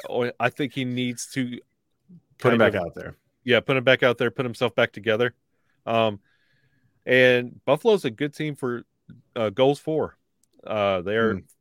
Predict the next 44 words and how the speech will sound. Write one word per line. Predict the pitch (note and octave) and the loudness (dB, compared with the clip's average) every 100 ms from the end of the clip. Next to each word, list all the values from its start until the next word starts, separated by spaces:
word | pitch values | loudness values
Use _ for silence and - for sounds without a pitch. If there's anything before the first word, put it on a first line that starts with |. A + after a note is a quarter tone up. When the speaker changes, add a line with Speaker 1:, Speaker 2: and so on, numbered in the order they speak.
| _ _ | _ _
Speaker 1:
fifth | D#3 - | -4 -4
in | C3+ | -4
the | |
league | B2 C3 G2+ E2+ - | -2 -2 -4 -8 -16
when | G#2 | -14
it | F#2+ | -10
comes | G2+ | -10
to | G2 | -8
goals | A2 G#2 | -4 -4
for. | - G#2+ A#2 C#3+ _ _ _ | -4 -4 -2 -4 _ _ _
So, | - B2+ A2+ - _ _ _ _ - | 0 2 2 -2 _ _ _ _ -6
Speaker 2:
Yeah. | |
Speaker 1:
like, | A#2 A#2+ - _ G2+ | -2 -2 -6 _ -4
they | - E3+ | 2 2
can | B3 | 2
score | - A3+ G#3 | -2 4 4
goals. | F3+ F3 C3+ E2 - | 6 2 2 -2 -2
So | C#3 B2 | 2 2
you, | A2 C3+ - | 0 -4 -4
if | A#2+ | -6
you | C#3 F#3 | -6 -8
can | - F#3 | -6 -6
get | E3 | 0
out | C#3+ C3 | 2 2
there | B2+ A2 A2 | 0 -2 -2
and | F#2+ F2 | -10 -14
stand | - A#2+ C3+ | -6 -2 -2
that | - | -6
team | C#3 B2+ | -8 -4
up | G#2+ - | -6 -6
and | G2 F#2+ | -12 -10
you | G2 | -10
score, | - - A#2 A#2 A2 - - | -10 -6 0 0 0 -4 -4
outscore | C3 - - A#2+ | -2 -2 -6 -4
this | C3 B2 | -4 -6
team, | - D#3+ E3 - _ _ _ _ _ _ _ _ _ _ - | -8 -8 -8 -12 _ _ _ _ _ _ _ _ _ _ -20
that's, | - _ _ _ | -20 _ _ _
you're | B2 A#2 | 2 2
Speaker 2:
Yeah. | |
Speaker 1:
going | C#3 D#3+ | 0 -4
to | D#3 | 0
be | C#3+ | 4
all | C3 | 6
right. | C#3 G#2 | 6 2